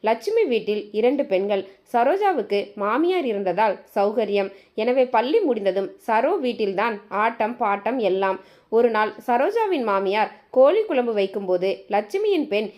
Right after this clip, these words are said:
"இது என்ன, எனக்கும் வேணும்" என்று கேட்டிருக்கிறாள். மாமியார் அந்த காலத்து மனுஷி. சூட்சமம் எல்லாம் அவளுக்கு தெரியாது. ஒரு துண்டை எடுத்து அவளிடம் சாப்பிட கொடுத்தாள். கிளம்பியது பூதம். அதற்கு பிறகு இரண்டு வீட்டுக்கும் மனஸ்தாபம்.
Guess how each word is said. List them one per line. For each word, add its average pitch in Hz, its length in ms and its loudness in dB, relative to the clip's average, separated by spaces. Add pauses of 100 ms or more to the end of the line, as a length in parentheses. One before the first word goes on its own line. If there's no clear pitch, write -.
(140)
"இது 226 220 -4
என்ன, 277 440 0 (100)
எனக்கும் 285 460 -2
வேணும்" 254 360 0
என்று 233 260 -2
கேட்டிருக்கிறாள். 196 720 -2 (280)
மாமியார் 262 560 0
அந்த 214 260 -2
காலத்து 214 380 -2
மனுஷி. 196 420 -4 (260)
சூட்சமம் 359 480 0
எல்லாம் 220 300 0
அவளுக்கு 190 420 -4
தெரியாது. 196 560 0 (180)
ஒரு 240 220 0
துண்டை 330 380 0
எடுத்து 214 280 -2
அவளிடம் 208 420 0
சாப்பிட 226 440 -2
கொடுத்தாள். 190 460 -2 (300)
கிளம்பியது 262 580 0
பூதம். 202 420 0 (200)
அதற்கு 311 420 -2
பிறகு 196 540 -2
இரண்டு 302 360 0
வீட்டுக்கும் 240 460 -2
மனஸ்தாபம். 196 640 -2